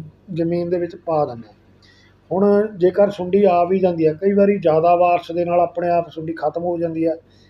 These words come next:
ਫਿਰ ਇਹ ਦਵਾਈਆਂ ਪਾਉਣ ਦਾ ਆਪਾਂ ਨੂੰ ਕੋਈ ਫਾਇਦਾ ਨਹੀਂ ਨਿਕਲਦਾ। ਸਗੋਂ ਜਿਹੜੀਆਂ ਦਵਾਈਆਂ ਆਪਾਂ ਵਰਤਦੇ ਹਾਂ, ਉਹਨਾਂ 'ਤੇ ਜਿਹੜਾ ਖਰਚਾ ਪੈਂਦਾ, ਉਹਦੇ ਨਾਲ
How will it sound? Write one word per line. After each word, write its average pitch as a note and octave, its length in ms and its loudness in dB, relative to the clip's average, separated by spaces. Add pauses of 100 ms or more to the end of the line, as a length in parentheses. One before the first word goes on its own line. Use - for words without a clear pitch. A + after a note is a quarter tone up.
(140)
ਫਿਰ F3+ 160 2
ਇਹ G3+ 100 6
ਦਵਾਈਆਂ F3+ 380 2
ਪਾਉਣ E3+ 260 -6
ਦਾ F3+ 80 0
ਆਪਾਂ F3 200 -8
ਨੂੰ E3+ 80 -14
ਕੋਈ F3+ 180 -4
ਫਾਇਦਾ D#3+ 280 -2
ਨਹੀਂ D3 120 -10
ਨਿਕਲਦਾ। E3+ 440 -6 (480)
ਸਗੋਂ E3+ 280 -4
ਜਿਹੜੀਆਂ F#3 380 -4
ਦਵਾਈਆਂ E3 340 -6
ਆਪਾਂ E3 200 -8
ਵਰਤਦੇ D#3 360 -6
ਹਾਂ, E3+ 60 -10
ਉਹਨਾਂ F3 140 -12
'ਤੇ F3 140 -14
ਜਿਹੜਾ F3 180 -4
ਖਰਚਾ D#3+ 360 -6
ਪੈਂਦਾ, D#3+ 300 -6
ਉਹਦੇ E3 220 -4
ਨਾਲ D#3 260 -2